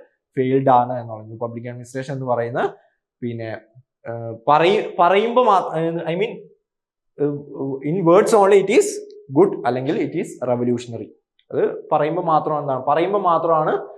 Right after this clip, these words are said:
നമ്മളത് റെവല്യൂഷണറി ആയിട്ട് തോന്നുന്നത് അല്ലെങ്കിൽ റാഡിക്കൽ ആയിട്ട് തോന്നുന്നത്, ഏഹ്, റെവല്യൂഷണറി കാര്യമായിട്ട് തോന്നുന്നത്. പക്ഷെ അത് പ്രാക്ടിക്കൽ ഇംപ്ലിമെന്റേഷൻ ലെവൽ വരുമ്പോ എന്താണ്, when it comes to its methodology അല്ലെ modus operandi, അപ്പൊ അതൊക്കെ വരുമ്പോ it's status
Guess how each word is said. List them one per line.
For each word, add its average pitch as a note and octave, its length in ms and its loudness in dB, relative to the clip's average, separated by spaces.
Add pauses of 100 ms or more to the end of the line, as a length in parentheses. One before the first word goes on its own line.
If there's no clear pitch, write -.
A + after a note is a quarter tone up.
(140)
നമ്മളത് D3 340 0
റെവല്യൂഷണറി D3 500 -2
ആയിട്ട് C#3+ 160 0
തോന്നുന്നത് B2+ 320 -2
അല്ലെങ്കിൽ B2+ 280 -4
റാഡിക്കൽ B2 360 0
ആയിട്ട് B2+ 240 0
തോന്നുന്നത്, A#2+ 320 -2 (800)
ഏഹ്, B2+ 240 2
റെവല്യൂഷണറി F3+ 480 4
കാര്യമായിട്ട് D#3+ 400 4
തോന്നുന്നത്. C3+ 260 -2
പക്ഷെ - 140 -2
അത് G#3 180 2
പ്രാക്ടിക്കൽ F#3+ 420 0
ഇംപ്ലിമെന്റേഷൻ F#3 560 -2
ലെവൽ F#3+ 200 0
വരുമ്പോ D#3+ 260 -2
എന്താണ്, C#3 260 -2 (120)
when C3+ 160 -12
it D#3+ 100 -12
comes D3+ 220 -6
to D#3 120 -2
its D#3 100 -14 (100)
methodology B2 520 0
അല്ലെ C3+ 180 -4
modus C3 300 -4
operandi, A#2+ 380 -2 (600)
അപ്പൊ F3 180 4
അതൊക്കെ G3+ 380 4
വരുമ്പോ F#3 220 4 (300)
it's - 140 -8 (560)
status C3+ 340 4